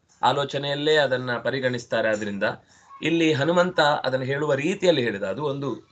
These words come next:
ಆ, ಕಲೆ. ಆ ದೃಷ್ಟಿಯಲ್ಲಿ ಅದ್ರಿ ರೂಪಿ, ಅದ್ರಿ ಪುರುಷ ರೂಪಿಯಾಗಿ ಪರ್ವತನು ಮೈನಾಕನು ಅವನನ್ನ,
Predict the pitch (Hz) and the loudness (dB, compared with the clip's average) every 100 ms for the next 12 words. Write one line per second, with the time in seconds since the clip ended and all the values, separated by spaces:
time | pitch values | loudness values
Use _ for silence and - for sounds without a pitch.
0 | _ _ _ _ - - 65 123 131 87 | _ _ _ _ -10 -10 -2 2 4 4
1 | - - 120 127 127 139 131 127 139 95 | 0 0 2 0 -6 -2 0 0 -2 -6
2 | - _ _ _ - 117 120 143 113 - | -8 _ _ _ -2 -2 0 -4 -6 -4
3 | 120 123 107 - 110 131 147 180 - 117 | -6 -6 -6 -4 -4 -2 -2 -2 -2 -4
4 | 127 131 123 120 117 110 117 175 - _ | 0 0 0 2 2 2 0 -6 -10 _
5 | _ _ _ - 113 131 123 131 170 202 | _ _ _ 0 4 4 4 0 -2 -6
6 | _ _ _ _ - 113 131 139 127 117 | _ _ _ _ -4 -2 0 0 0 -2
7 | 139 120 110 110 | 0 -2 -2 -2